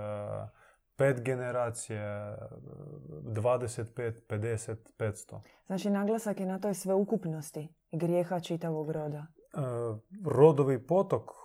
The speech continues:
Speaker 1: ili taj rodovi rod, kad mi govorimo, mislim, to je metafizički pojam, rod, e, on ima svoju strukturu.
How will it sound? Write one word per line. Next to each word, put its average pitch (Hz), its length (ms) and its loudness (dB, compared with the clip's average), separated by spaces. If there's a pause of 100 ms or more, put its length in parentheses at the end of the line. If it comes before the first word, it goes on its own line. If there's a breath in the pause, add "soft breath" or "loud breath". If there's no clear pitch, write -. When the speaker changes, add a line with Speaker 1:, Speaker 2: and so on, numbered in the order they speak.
(520)
Speaker 1:
ili 113 260 -4
taj 113 220 2
rodovi 117 600 4
rod, 123 380 10 (140)
kad 101 180 -6
mi 104 160 -4
govorimo, 107 400 -4
mislim, 107 380 -8
to 117 120 -4
je 110 80 -2
metafizički 110 800 -6
pojam, 117 440 -4
rod, 117 340 4
e, 104 40 -6 (1040 loud breath)
on 117 200 2
ima 139 200 6
svoju 127 460 4
strukturu. 117 720 -2